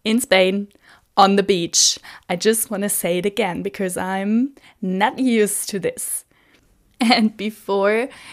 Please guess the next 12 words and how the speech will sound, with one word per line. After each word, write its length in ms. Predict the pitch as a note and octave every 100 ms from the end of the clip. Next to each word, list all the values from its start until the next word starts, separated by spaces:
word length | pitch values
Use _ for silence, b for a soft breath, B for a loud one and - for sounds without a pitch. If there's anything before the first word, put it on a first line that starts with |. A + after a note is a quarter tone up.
| B
you 160 | - A3
stop 640 | A3+ - - G3+ G3 -
with 200 | G#3 G#3
the 60 | G3+
podcast, 1080 | G3 G#3 G3 - F#3 E3+ E3+ F#3+ - - -
because 680 | F#3 F#3 F#3+ F#3 F#3 G3 - - _ _ _ - -
I 200 | F#3+ G3
make 320 | G3 F#3 F#3
you 180 | F#3+ F#3
way 280 | F#3 G#3 B3
too 160 | C4
jealous 760 | A3 G3 F3 E3+ E3 F3 -